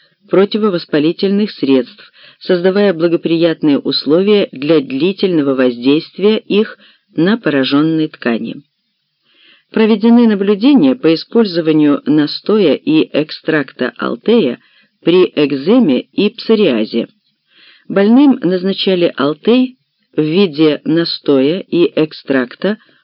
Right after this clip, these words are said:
внутрь по одной столовой ложке три раза в день перед едой в течение одной-трех недель. В результате у большинства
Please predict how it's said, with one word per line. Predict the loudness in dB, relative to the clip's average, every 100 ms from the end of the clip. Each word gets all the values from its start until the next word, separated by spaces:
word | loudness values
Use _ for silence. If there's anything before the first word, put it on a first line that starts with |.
| -8
внутрь | -2 0 0 0 -2 -4 -6 _ _
по | -2
одной | -2 -2 -4
столовой | -2 -2 0 0
ложке | 0 0 -2 -4 -6 -8 -6
три | -2 0
раза | 0 -2 -4
в | -4
день | 0 0 0
перед | 0 0 -2
едой | -2 -2 2 2 0 -4 _ _
в | -12
течение | -8 0 2 4 2
одной-трех | 0 -6 -2 -2 -2 -4 -4 -4
недель. | -4 0 -2 -4 -14 _ _ _ _
В | -2
результате | 0 0 -2 -2 0 -2 -2
у | -2
большинства | -2 -2 -2 -4 -4 -12 -4 -2 -2